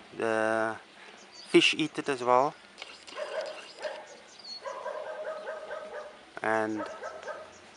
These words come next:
the old name of comfrey is knitbone, so that is quite interesting. You can do some research,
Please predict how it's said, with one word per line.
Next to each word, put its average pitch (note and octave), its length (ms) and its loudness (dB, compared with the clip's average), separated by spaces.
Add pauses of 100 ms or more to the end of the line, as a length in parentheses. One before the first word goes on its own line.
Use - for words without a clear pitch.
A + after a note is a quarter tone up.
the - 120 -2
old C3+ 260 8
name A#2+ 420 6 (140)
of A#2 420 4 (340)
comfrey C3 420 4
is A#2 100 -2
knitbone, A2+ 520 2 (140)
so G#2 100 -2
that G2+ 140 -4 (180)
is - 240 -10 (460)
quite A#2+ 180 0
interesting. A2+ 460 -8
You G2+ 60 -10
can A2 140 -6
do A2 160 -4
some A2+ 260 -4
research, G#2+ 680 -2